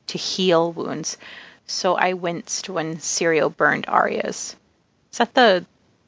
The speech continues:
uh, he said he used some kind of, like, fire. To me, it's, I thought it sounded like a liquid, like, <laughs> you know?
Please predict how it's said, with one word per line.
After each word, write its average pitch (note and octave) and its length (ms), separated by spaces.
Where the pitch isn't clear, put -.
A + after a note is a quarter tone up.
uh, - 260
he F#3 80
said A3 220
he A3 80
used F3 200
some F3+ 160
kind F3 180
of, F3 80
like, E3+ 220
fire. E3+ 880
To - 100
me, D#4 120
it's, D4 180
I G#3+ 120
thought A#3+ 160
it F#3 120
sounded G3+ 160
like F#3+ 140
a - 60
liquid, E3 500
like, - 280
<laughs> - 40
you G3 60
know? A3 180